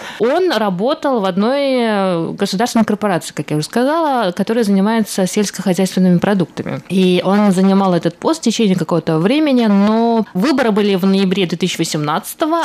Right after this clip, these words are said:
а в январе две тысячи семнадцатого он покинул этот пост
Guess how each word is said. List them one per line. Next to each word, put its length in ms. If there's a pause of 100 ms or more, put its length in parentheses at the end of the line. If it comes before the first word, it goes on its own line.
а 220
в 40
январе 560
две 100
тысячи 260
семнадцатого 800
он 280
покинул 480
этот 200
пост 520